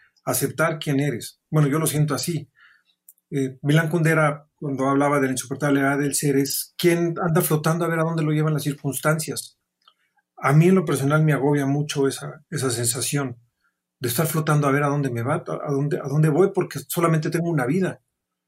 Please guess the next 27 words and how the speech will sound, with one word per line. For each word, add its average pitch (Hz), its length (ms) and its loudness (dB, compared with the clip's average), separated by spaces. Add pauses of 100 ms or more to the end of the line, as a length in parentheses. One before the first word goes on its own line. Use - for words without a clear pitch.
(260)
Y - 140 -8
que 160 100 0
no 151 80 8
esté 175 160 2
en 180 100 4
mis 127 160 0
manos, 139 600 -2 (720)
me 131 100 -6
aterra. 156 560 -2 (320)
Por 170 140 4
eso 190 120 2
hay 208 60 6
un 202 80 4
momento 190 340 6
en 180 80 6
la 147 80 2
novela 156 420 4
que 151 100 -2
dice, 151 600 0 (1000)
eh, 135 180 -2
uno 151 300 2
de 139 60 4
los 120 180 -4
personajes, 151 600 0
"Prefiero 160 340 4
ser 180 200 2
conocido 151 640 0